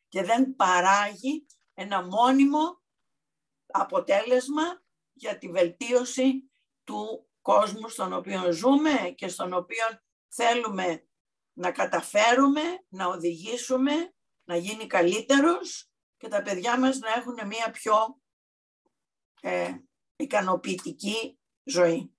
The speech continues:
Εγώ με αυτό θέλω να κλείσω. Να κρατήσετε στο μυαλό σας αυτές τις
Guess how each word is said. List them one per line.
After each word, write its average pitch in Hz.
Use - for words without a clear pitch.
Εγώ 180
με 247
αυτό 240
θέλω 170
να 156
κλείσω. 170
Να 185
κρατήσετε 202
στο 190
μυαλό 190
σας 196
αυτές 226
τις -